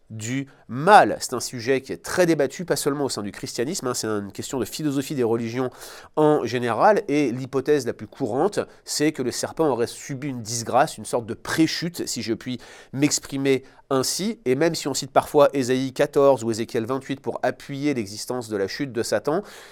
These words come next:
ces textes sont loin d'être probants, ils ne se réfèrent même pas à Satan d'ailleurs,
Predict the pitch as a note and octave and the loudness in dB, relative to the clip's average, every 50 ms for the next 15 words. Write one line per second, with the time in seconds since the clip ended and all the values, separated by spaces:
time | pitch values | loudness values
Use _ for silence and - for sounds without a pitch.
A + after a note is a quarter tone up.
0 | - - - - C3+ - E3+ E3 - - - D3 B2+ B2+ B2+ D3+ E3+ F3 F3 - | -20 -16 -10 -6 -2 0 0 2 0 0 -2 0 0 2 4 4 4 4 4 2
1 | - B2+ A#2 C#3 C#3+ C#3 - - A#2+ - - - - - - D#3+ C#3+ B2 C#3+ E3+ | -2 0 4 4 4 4 4 2 0 0 0 -2 -8 2 4 4 6 6 4 2
2 | G#3+ D#3 B2+ B2+ A#2+ - - B2 B2 - - A#2 B2 C#3 C3+ C#3 D3 C3+ B2 A#2 | 2 2 0 -2 -2 -2 -2 -2 -2 -2 -4 -4 -2 -4 -2 2 2 4 4 4
3 | - A2+ G2+ - C3+ C3 A#2 G#2 A2+ B2 B2+ B2 | 2 0 0 0 0 0 2 2 4 4 4 2